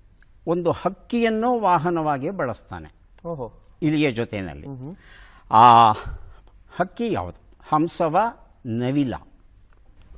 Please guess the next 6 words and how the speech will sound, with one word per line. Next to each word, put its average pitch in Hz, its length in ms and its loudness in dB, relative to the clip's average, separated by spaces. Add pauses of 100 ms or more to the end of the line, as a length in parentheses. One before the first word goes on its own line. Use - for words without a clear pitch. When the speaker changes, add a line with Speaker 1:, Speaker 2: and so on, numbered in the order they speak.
(100)
Speaker 2:
ನವಿಲು 151 420 0
ಷಣ್ಮುಖನ 160 500 0
ವಾಹನ, 117 340 -4
ಹಾಗಾಗಿ 135 580 -6
ಹಂಸ 123 280 -10
ಅನ್ಕೋತೀನಿ. - 400 -14